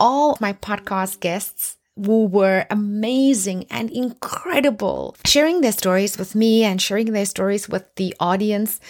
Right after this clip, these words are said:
They were all fantastic. And there isn't, you know, one that I can single out and say, "This is my favorite," because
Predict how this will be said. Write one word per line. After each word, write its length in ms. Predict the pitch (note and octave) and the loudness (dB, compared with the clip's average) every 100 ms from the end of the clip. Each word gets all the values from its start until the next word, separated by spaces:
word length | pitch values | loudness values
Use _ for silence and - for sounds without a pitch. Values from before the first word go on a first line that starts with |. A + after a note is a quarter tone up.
| - - - - | -20 -20 -8 0
They 100 | A#3 | 2
were 120 | B3 | 4
all 340 | - A3+ B3+ | 4 4 4
fantastic. 1120 | B3+ A#3 G#3+ - - G3+ - - - - - - - - - | 2 0 0 -2 -6 -4 -6 -6 -8 -10 -20 -20 -20 -20 -4
And 220 | A3+ A#3 | 0 2
there 160 | A3+ A#3 | 4 2
isn't, 500 | - A#3 B3+ C4+ C4 - _ _ _ _ _ - | 2 2 2 2 2 -2 _ _ _ _ _ -2
you 140 | A3+ A#3+ | 2 2
know, 300 | G3+ G3 - | 4 2 0
one 400 | G3+ G3+ A#3+ B3+ | 0 2 2 2
that 120 | A#3+ | 0
I 140 | G#3 | -2
can 200 | G3+ G#3 | -2 -4
single 360 | G3+ A3 G3+ G3+ | -2 0 2 0
out 300 | F#3+ F#3 F3+ | -2 -6 -6
and 140 | F#3 | -6
say, 420 | F#3 F#3 F3+ F3+ F3 - - _ _ | -4 -4 -2 -4 -6 -16 -20 _ _
"This 340 | C4+ G3 A#3+ B3+ | -8 2 2 2
is 120 | A#3+ | -2
my 200 | G#3 G3+ | 0 0
favorite," 540 | G#3 B3+ G#3+ F3 F#3+ | 2 0 0 -4 -4
because 440 | - B3 C4+ A#3+ | -4 2 2 0